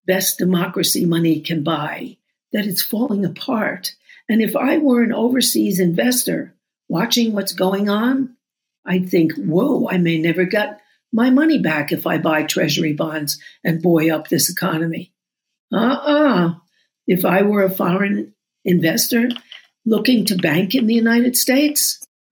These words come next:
I would think, "Well, what if they start disagreeing with my policies like they did with Russia? Freeze all my assets. I'm not going to invest my money there. Who knows when the polit-, domestic politics will mean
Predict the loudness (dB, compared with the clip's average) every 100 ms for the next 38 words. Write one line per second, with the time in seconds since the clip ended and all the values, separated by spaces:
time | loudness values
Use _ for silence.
0 | -4 0 2 2 2 0 2 0 0 0
1 | -4 -6 -4 -2 -2 -2 -2 0 0 0
2 | -2 -2 0 0 2 2 0 0 -2 -2
3 | -4 -4 -2 0 0 0 -4 -2 -2 0
4 | 2 2 0 0 -2 -4 -6 _ _ _
5 | _ _ -2 0 2 2 2 0 2 2
6 | 2 0 -2 -4 -6 -6 _ _ _ 0
7 | 2 0 0 2 2 2 2 0 0 0
8 | 2 2 2 2 0 0 -2 -8 _ _
9 | _ 0 0 2 2 2 2 2 0 -2
10 | -2 -2 -2 0 0 0 -2 -6 -4 -2
11 | -2 -2 -2 -2 0 2 2 2